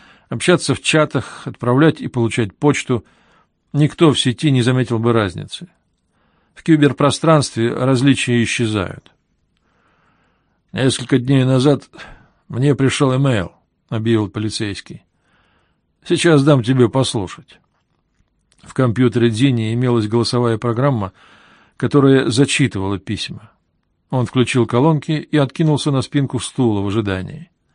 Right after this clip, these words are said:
Вначале синтезированный голос продиктовал анонимный адрес на сервере Яхо. Послание без темы. А затем голос принялся скандировать текст. "Он не такой, как ты.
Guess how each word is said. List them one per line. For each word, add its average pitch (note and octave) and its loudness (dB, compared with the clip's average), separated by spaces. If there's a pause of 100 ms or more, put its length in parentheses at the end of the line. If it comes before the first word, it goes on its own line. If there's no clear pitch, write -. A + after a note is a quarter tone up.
(920)
Вначале C#3 4
синтезированный C#3 2
голос D3 2
продиктовал C3+ 2
анонимный C#3 0
адрес G2 -2
на A#2+ -2
сервере A#2 -2
Яхо. A#2+ -2 (880)
Послание D#3+ 2
без C#3 -2
темы. - -8 (680)
А A#2+ -4
затем C3+ 2
голос C#3+ 2
принялся B2 0
скандировать A#2 0
текст. - -8 (1040)
"Он C3+ 2
не B2+ 0 (160)
такой, B2 0 (100)
как B2 0
ты. - -2